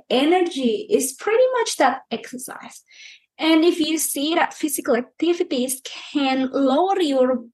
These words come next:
blood glucose up to twenty-four hours or more after your workout by making your body feel more sensitive into that insulin and become familiar with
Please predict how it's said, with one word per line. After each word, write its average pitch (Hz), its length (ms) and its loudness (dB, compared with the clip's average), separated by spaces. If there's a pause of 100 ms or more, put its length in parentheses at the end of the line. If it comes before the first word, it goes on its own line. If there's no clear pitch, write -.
(140)
blood 208 400 -2
glucose 254 680 -2 (140)
up - 260 -6
to 302 320 -8
twenty-four 262 500 -4
hours 233 340 -2
or 233 120 -4
more 226 340 0
after 240 640 2
your 226 200 0
workout 220 680 -2
by 214 140 0
making 233 420 2
your 220 120 0
body 226 360 0 (480)
feel 233 260 2
more 233 440 4 (260)
sensitive 359 580 0
into 247 160 -2
that - 220 -8
insulin - 380 -8 (100)
and 285 160 -2
become 285 260 -2
familiar 294 680 2
with 254 180 2